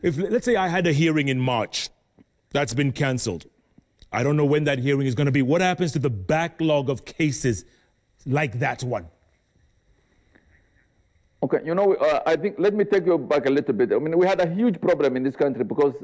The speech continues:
Speaker 2: the president has refused to swear, you know, the forty-one judges. Uh, there was backlog because of that. The courts are understaffed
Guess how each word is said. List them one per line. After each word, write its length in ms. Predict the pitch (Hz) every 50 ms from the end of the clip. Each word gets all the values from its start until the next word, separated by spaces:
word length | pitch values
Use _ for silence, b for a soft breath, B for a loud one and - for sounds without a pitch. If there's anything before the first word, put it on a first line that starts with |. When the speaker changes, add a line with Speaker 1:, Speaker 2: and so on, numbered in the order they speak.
| - _
Speaker 2:
the 120 | - -
president 400 | 107 - 180 196 185 185 175 143
has 100 | 143 131
refused 440 | 120 127 120 107 135 156 151 147 151
to 360 | - 143 131 123 120 113 110 110 - -
swear, 360 | 127 135 135 135 127 120 120
you 120 | 113 113
know, 140 | 110 120 117
the 380 | 107 113 107 104 101 98 110 107 -
forty-one 420 | 117 117 110 117 113 131 131 120
judges. 420 | 104 123 123 123 120 104 131 131 120 - _ _ _ _ _ _ _ _ _ _ _ -
Uh, 160 | 110 113 113 107
there 100 | 120 123
was 140 | 120 120 117 120 -
backlog 420 | - 147 143 - 147 135 123 104
because 300 | 98 113 - 135 131 107
of 100 | 120 107 98
that. 240 | 107 127 127 127 113 - 92 -
The 40 | 110 - -
courts 200 | 147 151 147 - 139
are 100 | 127 123
understaffed 480 | 120 101 110 107 - - 135 131 113 127